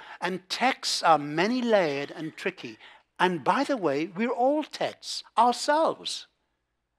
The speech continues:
People are reading us, and we have to read ourselves. And that's why even when I speak about the Prophet Muhammad, I'm only, you know, like, what, fourteen hundred years later, I'm reading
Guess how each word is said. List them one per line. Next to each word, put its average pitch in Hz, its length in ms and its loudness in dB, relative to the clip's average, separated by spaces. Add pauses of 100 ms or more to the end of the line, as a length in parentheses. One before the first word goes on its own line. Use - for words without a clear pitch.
(140)
People 247 260 4
are 214 60 8
reading 185 340 -4
us, 175 440 2
and 139 120 -12
we 139 80 -4
have 139 180 -4
to 135 100 -16
read 123 180 -14
ourselves. - 500 -16 (300)
And 165 120 8
that's 185 200 4
why 175 160 2 (180)
even 180 260 -8
when 156 100 0
I 151 80 0
speak - 280 -10
about 139 160 -6
the 135 60 -8
Prophet - 360 -12
Muhammad, 135 380 -6 (420)
I'm 185 260 6
only, 165 240 2 (160)
you 160 60 -2
know, 151 80 4
like, 143 160 4 (540)
what, 139 120 -2
fourteen 170 360 -2
hundred 151 320 0
years 147 220 -2
later, 165 420 0
I'm 147 200 -4
reading 147 340 -4